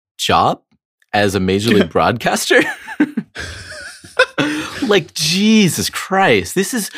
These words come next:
Speaker 1: this is so bad. Derek Dietrich flips bats and admires home runs. And he's capital A, capital L lot.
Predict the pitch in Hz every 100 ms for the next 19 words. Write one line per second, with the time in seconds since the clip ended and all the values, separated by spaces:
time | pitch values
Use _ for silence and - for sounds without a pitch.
0 | - - 170 214 - 175 147 113 85 98
1 | 151 202 220 - 143 - 98 87 _ _
2 | _ _ _ _ _ _ _ - - -
3 | - - - 135 147 - 104 92 92 -
4 | - - _ - 95 95 90 113 131 127
5 | 123 98 82 85 92 - _ _ 117 _
6 | _ 123 123 123 123 123 139 - _ _
7 | _ _ _ _ _ _ _ - 185 160
8 | 135 151 _ _ _ _ - 127 131 135
9 | 131 101 113 123 135 143 _ _ _ _
10 | _ _ - - 117 113 117 - 104 107
11 | 110 95 101 156 -